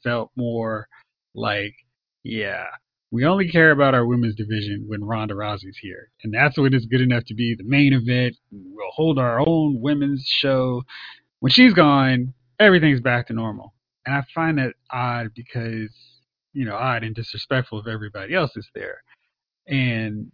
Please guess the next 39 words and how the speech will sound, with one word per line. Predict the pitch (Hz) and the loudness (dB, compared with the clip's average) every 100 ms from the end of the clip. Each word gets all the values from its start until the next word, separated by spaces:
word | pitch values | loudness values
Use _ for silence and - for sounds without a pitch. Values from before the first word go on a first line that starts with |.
| 202 | -18
you | 190 123 | -8 -6
know, | 107 | -6
Ronda | 110 180 190 123 | -4 -2 0 0
was, | 113 - _ _ | -2 -8 _ _
you | 160 147 | -6 -4
know, | 107 | -4
she | - 113 | -6 -6
was | 151 | -2
good | 143 135 | 2 4
enough, | 117 120 104 - 123 | 2 0 -4 -8 -10
but | 143 | -6
I, | 147 | -6
I | 139 - - - | -6 -10 -12 -6
never | 156 175 170 | -4 0 2
really | 156 127 | 2 2
bought | 123 135 123 | 2 2 2
her | 120 | 2
as | 110 113 | 0 -4
this | 107 | -8
big | - 110 | -6 -4
selling | - 110 101 | -2 -4 -6
point. | - 98 - _ _ _ - | -10 -10 -12 _ _ _ -14
Clearly | - 170 180 160 | 0 4 6 6
she | 151 143 | 4 2
was, | 139 123 101 98 | 2 2 0 -6
because | 110 107 107 104 | -10 -6 -8 -6
Becky | 117 123 120 110 | -4 -4 -4 -6
is | 110 107 - | -6 -6 -8
the | 113 113 | -10 -4
third | 139 135 113 | -2 -2 -2
match | 107 98 - | -6 -8 -8
on | 101 101 | -12 -10
this | 101 | -6
show. | - 95 - - - - - - | -4 -6 -8 -18 -18 -18 -18 -2
Uh, | - 135 131 | 2 4 4
this | 139 202 | 4 4
one | 262 240 | 4 4
was | 214 175 - | 4 2 2
fine. | 190 185 185 180 180 | 4 6 6 4 2